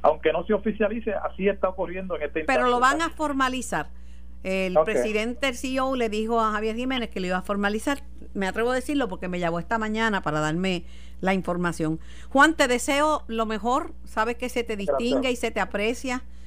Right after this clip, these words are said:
Speaker 2: Y espero
Speaker 1: Muchas
Speaker 2: que estés
Speaker 1: gracias.
Speaker 2: bien.
Speaker 1: Muchas gracias. A tu orden siempre, Carmen.
Speaker 2: Igualmente, igualmente. Tengo a Ramón Luis Cruz, secretario general del P P D.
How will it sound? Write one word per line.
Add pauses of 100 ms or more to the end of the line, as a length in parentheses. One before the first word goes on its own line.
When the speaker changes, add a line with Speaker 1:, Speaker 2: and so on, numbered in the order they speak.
(320)
Speaker 2:
Y
espero
Speaker 1:
Muchas
Speaker 2:
que
estés
Speaker 1:
gracias.
Speaker 2:
bien. (640)
Speaker 1:
Muchas
gracias.
A
tu
orden
siempre,
Carmen. (180)
Speaker 2:
Igualmente, (160)
igualmente.
Tengo
a
Ramón
Luis
Cruz,
secretario
general
del
P
P
D.